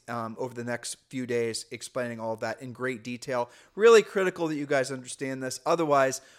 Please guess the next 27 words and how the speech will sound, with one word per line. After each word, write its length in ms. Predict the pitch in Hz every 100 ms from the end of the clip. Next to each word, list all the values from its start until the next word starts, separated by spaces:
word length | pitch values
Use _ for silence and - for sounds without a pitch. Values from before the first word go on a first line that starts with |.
| _
what 220 | 156 160
you're 80 | 165
gonna 160 | 156 143
do 180 | 139
is 140 | 131 117
you're 60 |
gonna 120 | 135 131
spend 300 | - 139 131
your 100 | 123
time 440 | - 131 127 123 - _
trying 220 | - 165
to 100 | 160
develop 380 | 147 131 135 131
spokes 400 | - - 143 143
for 120 | -
your 120 | 127 120
wheel, 300 | 123 120 120
which 220 | 147 - 139
are 260 | 143 135 -
effectively 760 | 143 - 165 165 143 139 135 - _
ineffective. 640 | 160 139 - 127 - 101 113
And 260 | 131 135
you're 220 | 156 185 170
not 160 | 160
gonna 140 | 175 143
have 100 | 139
any, 300 | 139 135